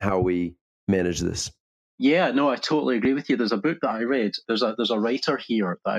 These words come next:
Speaker 2: really like. He does science fiction and he does fiction. He's called Ian Banks. When he's doing his fiction, it's Ian Banks. When he's doing his, not his science fiction, it's Ian M Banks, right?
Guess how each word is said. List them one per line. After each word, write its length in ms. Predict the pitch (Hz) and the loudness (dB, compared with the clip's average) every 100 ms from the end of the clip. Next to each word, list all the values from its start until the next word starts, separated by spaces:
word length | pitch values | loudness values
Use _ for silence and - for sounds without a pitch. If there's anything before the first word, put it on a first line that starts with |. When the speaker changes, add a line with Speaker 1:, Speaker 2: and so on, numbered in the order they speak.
| 98 | 0
Speaker 2:
really 280 | 110 110 101 | 0 2 0
like. 280 | 87 92 - | -2 -4 -4
He 80 | 104 | -2
does 260 | 104 107 | -2 -2
science 300 | 95 92 90 - | -2 -2 -4 -8
fiction 320 | - - 98 | -10 -6 -6
and 100 | 90 | -6
he 60 | 90 | -8
does 240 | 85 - | -8 -6
fiction. 300 | - - - | -6 -4 -4
He's 120 | 90 | -4
called 280 | - 95 90 | -4 -4 -2
Ian 220 | 92 87 | -4 -4
Banks. 420 | 85 120 107 - - - - - - | -2 -2 -2 -4 -6 -10 -12 -8 -2
When 100 | 120 | 0
he's 160 | 113 | 0
doing 220 | 127 135 | 2 2
his 200 | 127 - - | 2 -2 -4
fiction, 320 | 139 - 139 | -4 0 0
it's 160 | 113 - | 0 0
Ian 160 | 110 95 | 0 0
Banks. 220 | 98 101 | -2 -2
When 100 | 107 | 0
he's 140 | 104 98 | 0 0
doing 240 | 104 104 | 0 2
his, 280 | 101 90 - _ | 0 -2 -6 _
not 320 | - 104 110 - | -2 0 0 -4
his 200 | 104 95 | -4 -2
science 360 | - 120 190 - | -2 0 0 0
fiction, 320 | 101 - 98 | -6 -4 -4
it's 140 | - | -2
Ian 180 | 98 101 | -2 0
M 220 | 160 202 | 2 2
Banks, 340 | 113 82 - - | 0 -4 -6 -4
right? 160 | 120 | -4